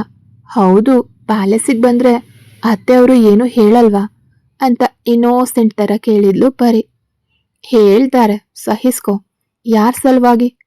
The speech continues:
ಗಂಡನ್ಗೋಸ್ಕರ ಅಷ್ಟು ಮಾತ್ರ ಸಹಿಸ್ಕೊಳಕ್ಕಾಗಲ್ವಾ?" ಅಂದ ತಾರಕ್. "ನನಗ್ ಚೆನ್ನಾಗ್ ಟಾರ್ಚರ್ ಮಾಡೋದಕ್ಕೆ ಪ್ಲಾನ್ ಮಾಡ್ಕೊಂಡಿದ್ದೀರಲ್ವಾ?" ಅಂತ ಕೇಳಿದ್ಲು ಪರಿ. "ಡೌಟೇ ಇಲ್ಲ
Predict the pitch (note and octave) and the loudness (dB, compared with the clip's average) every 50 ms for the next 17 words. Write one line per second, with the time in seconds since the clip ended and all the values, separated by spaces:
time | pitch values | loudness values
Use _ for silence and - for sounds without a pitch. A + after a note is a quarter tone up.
0 | _ _ - G3 G3+ F#3+ F#3 F#3 G3+ A3+ B3 B3+ B3+ B3 A#3+ - - A#3+ A#3+ A#3 | _ _ -10 -6 -4 -2 0 0 0 -2 -2 0 -2 -2 -2 -2 -4 -2 -2 -2
1 | - - _ _ _ _ _ _ _ _ _ - G#3 A#3+ - - - - D4 C4 | -4 -4 _ _ _ _ _ _ _ _ _ -8 -8 -8 -8 -10 -6 -4 -4 -2
2 | B3 A#3 A3 - B3 B3 - A#3 A3 A3 - - A#3 A3+ A3 - - G3+ G3 - | 0 -2 0 0 -2 -2 0 -2 -2 -2 -2 0 0 0 0 0 -2 -4 -2 2
3 | G#3 G3+ G#3 A3+ B3 A#3 A3+ - _ _ _ _ _ _ _ A#3 B3 A3 G3+ G#3 | 2 2 4 2 2 0 -2 -6 _ _ _ _ _ _ _ -4 -2 -2 -2 -2
4 | G3+ A3 - C4+ B3+ B3 A#3+ A3+ A#3 - - - _ _ _ _ _ _ _ _ | -4 -4 -4 -2 -2 0 -2 -2 -4 -6 -12 -20 _ _ _ _ _ _ _ _
5 | _ A#3+ A#3+ C#4 A#3+ A3+ A3 - - - G#3 G3 F3+ G#3+ C4+ - _ A#3 G#3+ F#3+ | _ 0 2 4 4 2 2 0 -2 0 2 2 2 2 0 -2 _ 0 2 2
6 | F#3+ G3+ - - B3+ A#3 A#3+ A#3 A3 G#3+ G#3+ G3+ A3 A#3 - B3+ A#3+ - - A#3 | 2 0 0 -2 -2 0 2 0 2 2 2 2 0 0 0 -2 -4 0 0 0
7 | G3 F#3 F#3 G3+ G#3+ G#3+ G#3 G#3 G#3 - G#3+ G#3 G#3 G3 G3+ G#3 G#3 G3 F#3+ F#3+ | 2 2 2 2 2 2 2 0 0 0 2 2 4 4 2 2 2 2 2 2
8 | F#3+ G#3 A#3 D4 D4+ _ _ _ _ - A3+ G3+ F#3 G#3 - - - A3+ A3 G#3+ | 2 0 0 -2 -4 _ _ _ _ -2 -2 0 0 -4 -4 0 0 2 2 4
9 | G3 F#3 F#3+ G#3+ B3+ C4 - A#3 A3+ A3 A#3 G#3 - _ _ _ _ _ _ _ | 2 2 2 0 0 0 0 -2 -2 -2 -2 -4 -6 _ _ _ _ _ _ _
10 | _ _ _ _ - G3+ F#3 - G3 F#3+ G3 G3 G#3+ - _ B3 A#3+ A#3+ A3+ G#3 | _ _ _ _ -8 -6 -2 0 0 2 2 0 -2 -2 _ 0 2 2 4 4
11 | G#3 G#3+ | 4 4